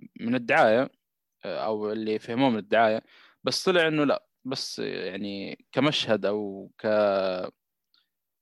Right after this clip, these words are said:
آه، لعب سريع جدًا، جدًا تمر عليه وخلاص تروح الشغلة هذه. فتح-، يعني أحبطوا كثير من اللاعبين يعني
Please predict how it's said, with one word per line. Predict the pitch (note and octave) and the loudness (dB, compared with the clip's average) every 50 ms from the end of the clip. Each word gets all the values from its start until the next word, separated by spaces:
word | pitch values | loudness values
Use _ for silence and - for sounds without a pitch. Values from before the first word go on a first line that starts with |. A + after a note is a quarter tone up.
| - - | -18 -16
آه، | - - D#2+ D#2 D2+ E2+ G2 F#2 F2 E2+ | -12 -10 -6 -4 -4 -2 -2 -2 -2 -2
لعب | G#2+ B2+ C3 A#2+ A#2+ | 2 2 2 2 2
سريع | - - C3+ C#3 C#3+ | 2 4 6 6 6
جدًا، | B2 A2 C#3 D3+ C3+ A#2 A#2+ | 4 4 0 0 0 2 0
جدًا | A#2 C3+ C#3 A#2+ A2 | 2 2 2 0 -2
تمر | - - C3+ B2 A#2 A2 | -2 0 -2 0 2 2
عليه | G#2+ A#2+ C#3 D3 | 2 4 4 4
وخلاص | C3+ - - A#2+ G#2 - - - | 2 2 0 -2 -2 -2 -4 -10
تروح | - - - - - B2+ A2+ - | -14 -14 -12 -6 -4 -4 -4 -4
الشغلة | G#2+ - - A2+ G2 F#2+ F2+ F#2 F#2+ F#2 | -4 -6 -6 -4 -4 -4 -6 -6 -8 -8
هذه. | E2+ - - _ _ _ _ _ _ _ _ _ _ _ | -10 -12 -18 _ _ _ _ _ _ _ _ _ _ _
فتح-، | _ A#2+ A#2+ B2 B2+ B2+ B2+ B2 A#2+ A#2+ A#2 - - B2 - | _ 2 4 6 6 8 8 8 8 6 4 2 -2 -2 0
يعني | - A#2+ A#2+ A#2 A#2 A#2 A#2 | 2 2 2 2 0 0 -2
أحبطوا | - - D3+ C3+ - B2+ - | -4 -4 -6 -4 -6 -6 -10
كثير | - A#2+ - C#3 C#3+ D3 C#3 C3 | -10 -6 -2 2 2 4 4 4
من | A#2 A2 | 4 2
اللاعبين | G#2 G#2+ G#2+ G2+ G2 F#2+ G2+ G2 E2+ | 2 2 2 2 2 0 -4 -8 -8
يعني | E2+ E2 E2+ E2+ E2+ F2 E2 D#2+ - - | -10 -14 -16 -16 -16 -14 -16 -16 -18 -20